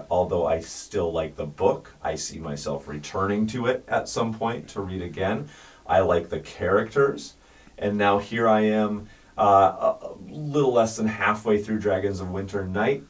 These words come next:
and taking stock of everything. I had big problems with this beginning. Um, I was getting battered around with this thing, and I did not like it. I was actively hating it by the time we got to Raistlin, uh, and the suicide kind of scene.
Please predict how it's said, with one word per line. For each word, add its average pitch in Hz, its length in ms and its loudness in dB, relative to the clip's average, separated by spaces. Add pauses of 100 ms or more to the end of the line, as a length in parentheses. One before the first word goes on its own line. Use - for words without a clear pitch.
(120)
and 104 200 0
taking 101 300 -2
stock - 400 4
of 107 60 0
everything. 101 500 0 (1040)
I 147 160 8
had 117 260 4
big 113 240 2
problems 107 460 4
with 80 160 -8
this 80 120 -8
beginning. 85 600 -4 (180)
Um, 85 580 -2 (140)
I 95 160 2
was 95 160 0
getting 90 260 -2
battered - 360 2
around 101 440 2
with 92 140 -6
this 90 200 -4
thing, 90 240 -2
and 90 120 -6
I 87 180 -2
did 92 200 0
not 92 360 2
like - 240 0
it. - 160 -8
I 82 100 0
was 82 180 -4
actively 82 520 -2
hating 92 540 -2
it 78 160 -10
by 76 120 -8
the 76 100 -8
time 78 200 -8
we 76 80 -6
got 73 220 -4
to 85 80 -8
Raistlin, 82 680 -6 (440)
uh, 85 480 -4
and 85 160 -8
the 80 100 -8
suicide 80 840 -4
kind 76 260 -8
of 73 140 -6
scene. 73 560 -8